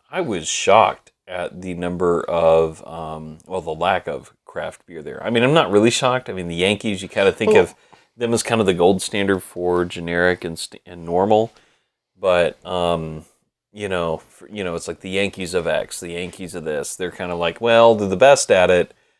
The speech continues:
Speaker 1: but they're that. So they had the Yankees of beer there. They had Budweiser and they had Heineken, and that was, that was kinda their whole,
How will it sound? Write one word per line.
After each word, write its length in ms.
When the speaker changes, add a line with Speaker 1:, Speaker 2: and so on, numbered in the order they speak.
Speaker 1:
but 120
they're 120
that. 240
So 100
they 140
had 160
the 80
Yankees 460
of 160
beer 200
there. 160
They 140
had 220
Budweiser 600
and 100
they 100
had 220
Heineken, 580
and 100
that 160
was, 320
that 120
was 140
kinda 260
their 200
whole, 640